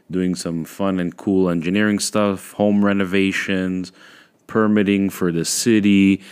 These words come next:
Uh, if you guys have any projects that you need with, we could offer you some help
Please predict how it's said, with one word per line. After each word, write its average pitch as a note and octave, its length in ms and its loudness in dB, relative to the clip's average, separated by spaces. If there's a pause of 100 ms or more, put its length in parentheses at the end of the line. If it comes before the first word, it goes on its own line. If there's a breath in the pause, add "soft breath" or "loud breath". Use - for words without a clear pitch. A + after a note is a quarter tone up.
(340 loud breath)
Uh, D#2+ 260 -4
if - 180 -6
you F2+ 60 0
guys F#2 240 2
have F2 160 -2
any F2+ 160 0
projects F#2 600 -2
that E2 100 -4
you E2 100 -6
need G2+ 260 0
with, G2+ 220 2
we E2+ 160 -4
could E2 160 -8
offer E2 380 -4
you E2 180 -2
some D#2+ 280 -6
help F2+ 420 -2